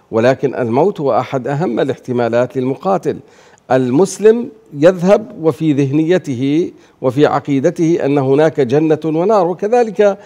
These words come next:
المسيحي المتدين. أما العلماني يذهب يقاتل لماذا؟ لحالة إنسانية؟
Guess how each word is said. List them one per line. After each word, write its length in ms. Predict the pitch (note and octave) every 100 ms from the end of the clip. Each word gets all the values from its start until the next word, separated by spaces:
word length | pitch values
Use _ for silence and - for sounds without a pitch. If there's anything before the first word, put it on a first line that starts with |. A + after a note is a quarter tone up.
| - - -
المسيحي 640 | E3 F3 E3 F#3 D#3+ D#3+
المتدين. 640 | D3+ C#3 C#3 C#3 A#2+ A#2+ - _ _ _ -
أما 640 | C#3+ F3 E3 D#3+ D3+ C#3+ D3+
العلماني 680 | C#3 B2+ C#3 C3+ D3 C#3 C3+
يذهب 300 | B2 B2+ C3
يقاتل 500 | C3+ - C3 C3 B2
لماذا؟ 460 | B2+ B2 A#2 A#2+ A#2+ _ _ _ _ _ A2+
لحالة 440 | G#2+ C3+ D3+ D3+ D#3+
إنسانية؟ 720 | E3 C#3 D#3+ F3+ G#3 F#3+